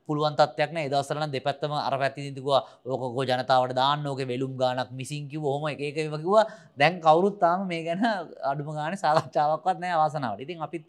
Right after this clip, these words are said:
ඇත්තටම විශ්වාස කරනවා ඒක වෙන්න. දැන් වැදගත් වෙන්නේ මේ වැල් වටාරම කොහොම වුණත්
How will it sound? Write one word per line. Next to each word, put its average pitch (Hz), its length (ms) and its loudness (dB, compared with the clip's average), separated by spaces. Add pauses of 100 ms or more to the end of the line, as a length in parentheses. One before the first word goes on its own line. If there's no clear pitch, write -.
(280)
ඇත්තටම 160 300 -4
විශ්වාස 147 340 -2
කරනවා 156 340 -6
ඒක 160 100 -4
වෙන්න. 175 240 -4
දැන් 185 240 -4
වැදගත් 190 380 0
වෙන්නේ 208 260 -4 (280)
මේ 151 280 -8
වැල් 143 160 2
වටාරම 147 480 2
කොහොම 131 260 -8
වුණත් 190 280 -4